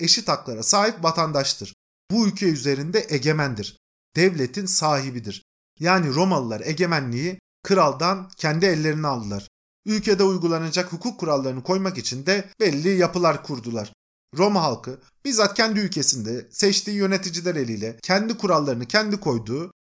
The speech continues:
bu kuralları uygulayacak yöneticileri de yine bizzat kendisi seçti. Roma'nın sahibi olan vatandaşların belli hak ve yükümlülükleri vardı. Onlar kul değildi. Hak ve sorumluluk sahibi vatandaştı.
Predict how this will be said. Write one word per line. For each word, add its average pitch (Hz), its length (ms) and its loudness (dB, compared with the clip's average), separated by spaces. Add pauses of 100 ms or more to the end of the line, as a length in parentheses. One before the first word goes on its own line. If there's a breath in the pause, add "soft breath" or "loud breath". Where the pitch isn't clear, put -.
(220)
bu 220 140 -6
kuralları 180 440 0
uygulayacak 151 720 -2
yöneticileri 147 680 -4
de 185 360 -2
yine 165 240 0
bizzat 180 540 0
kendisi 151 400 0
seçti. 107 420 -4 (400)
Roma'nın 190 340 2
sahibi 170 420 2
olan 160 280 -2
vatandaşların 147 760 -4 (240)
belli 175 260 4
hak 196 320 0
ve 180 100 0
yükümlülükleri 160 640 -2
vardı. 104 320 -2 (200)
Onlar 190 320 0
kul 175 260 -2
değildi. 127 400 -4 (120 loud breath)
Hak 202 340 2
ve 165 80 -4
sorumluluk 160 460 -4
sahibi 151 380 -2
vatandaştı. 127 800 -4